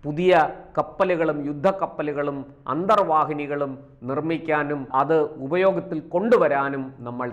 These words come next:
തയ്യാറായി. സുരക്ഷയുടെ കാര്യത്തിൽ ഒരു വിട്ടുവീഴ്ചയുമില്ല. അതിന് പണം എവിടെ നിന്നും നമ്മൾ കണ്ടെത്തും? അതിലെ അക്കാര്യത്തിൽ ഒരു കോംപ്രമൈസും ആരോടുമില്ല എന്നു മാത്രമല്ല, വിദേശത്ത് നിന്ന് വാങ്ങുന്നതിന്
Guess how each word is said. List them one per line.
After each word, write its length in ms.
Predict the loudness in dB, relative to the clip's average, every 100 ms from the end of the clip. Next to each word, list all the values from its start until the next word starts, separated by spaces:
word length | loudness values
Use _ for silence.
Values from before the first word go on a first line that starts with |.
| -6
തയ്യാറായി. 580 | -2 0 0 -2 -4 -8 -16 -20 _ _
സുരക്ഷയുടെ 600 | -4 -4 -2 -2 0 0 2
കാര്യത്തിൽ 380 | 2 0 -2 -2 0
ഒരു 120 | 0 -2
വിട്ടുവീഴ്ചയുമില്ല. 840 | -2 -2 -2 -4 -4 -2 0 2 2 0 -12 -2 0
അതിന് 260 | 2 0 0 -2 0
പണം 260 | 2 2 0 0
എവിടെ 220 | 4 4 4
നിന്നും 220 | 2 0 0
നമ്മൾ 220 | 0 0 -2 -2
കണ്ടെത്തും? 480 | 0 0 0 0 -2 -4 -12 -6 -2
അതിലെ 240 | 2 2 2 0
അക്കാര്യത്തിൽ 600 | 0 2 4 2 -2 -4 -6 -10 -20 -10 0 4
ഒരു 340 | 6 8 8 6 4 -2 -14 -6 -2
കോംപ്രമൈസും 720 | 0 2 2 2 -2 -4 -8 -10 -18 -8 0 2
ആരോടുമില്ല 640 | 4 4 2 0 -2 2 2 0 -12 -10 -6
എന്നു 180 | -4 -2 0
മാത്രമല്ല, 680 | 0 0 -2 0 0 -2 2 2 2 -2 -18 -10 -4
വിദേശത്ത് 640 | 2 4 6 4 0 -2 -2
നിന്ന് 200 | -2 -2 2
വാങ്ങുന്നതിന് 600 | 4 4 0 0 -2